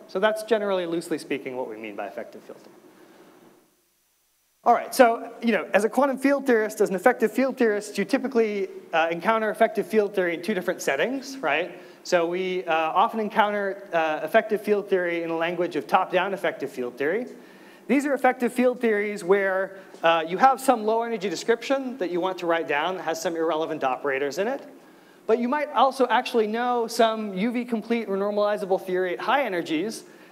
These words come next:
uh, that gives you that low-energy description. So a classic example, the one that I think most of us learn when we're first thinking about the standard model,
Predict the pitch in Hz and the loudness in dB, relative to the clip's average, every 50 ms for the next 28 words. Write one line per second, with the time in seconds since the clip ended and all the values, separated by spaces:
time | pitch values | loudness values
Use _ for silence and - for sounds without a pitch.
0 | - - - 160 170 165 185 180 151 190 277 269 226 220 220 196 165 175 165 147 | -8 -2 0 2 2 2 0 0 0 0 0 0 0 -2 -2 0 0 0 0 0
1 | 147 143 139 143 139 139 135 131 131 120 - - 123 104 - - - - - - | 0 0 0 0 -2 -4 -4 -6 -6 -8 -10 -12 -14 -14 -14 -14 -14 -14 -16 -20
2 | - - - - - - - - 185 185 185 180 - 170 170 - 226 220 233 226 | -20 -20 -20 -20 -18 -4 2 2 4 4 2 0 -2 -4 0 4 4 4 4 2
3 | - 254 202 220 180 160 185 175 185 180 196 208 208 185 180 175 175 190 185 190 | 0 -2 -4 -4 -2 0 0 0 0 0 0 0 0 0 0 0 0 0 0 0
4 | 190 180 180 170 151 147 180 175 160 160 175 180 175 - 185 165 160 165 - 170 | -2 -2 -2 -2 -2 -2 -2 -2 0 2 0 0 0 0 0 0 0 0 0 0
5 | 170 170 175 180 170 160 151 151 147 147 - 185 165 - - 196 175 156 165 147 | 0 2 0 -2 -4 -4 -6 -6 -6 -4 -4 -4 -4 -2 -4 -4 -4 -4 -2 -4
6 | 143 147 143 - - 254 269 269 262 220 202 175 170 170 175 185 190 - | -4 -4 -4 -4 -2 0 0 0 0 0 0 0 0 0 0 -2 -4 -6